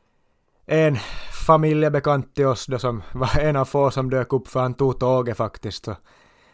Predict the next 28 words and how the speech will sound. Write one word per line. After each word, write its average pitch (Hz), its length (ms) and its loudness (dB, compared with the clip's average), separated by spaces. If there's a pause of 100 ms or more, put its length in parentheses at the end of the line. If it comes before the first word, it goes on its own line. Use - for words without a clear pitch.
(180)
och 123 120 -2
därför 127 220 0
vi 127 120 0
minns 120 280 -4
det. 117 140 -2
Han, 113 180 -4 (180)
han 135 140 -6
hade 123 140 -4
väl 127 160 -2
pratat 123 400 -2
om 117 80 -4
att 107 100 -8
det 117 80 -4
skulle - 200 -10
komma 123 220 -4
ett - 120 -10
stort - 500 -6
bortafölje 127 680 -2
hit 117 280 -4
och 117 100 -6
vi 110 60 -6
skulle 117 300 -6
se 117 220 -4
på 107 120 -6
det 104 100 -4
då, 104 120 -6
men 104 160 -8
så, - 140 -10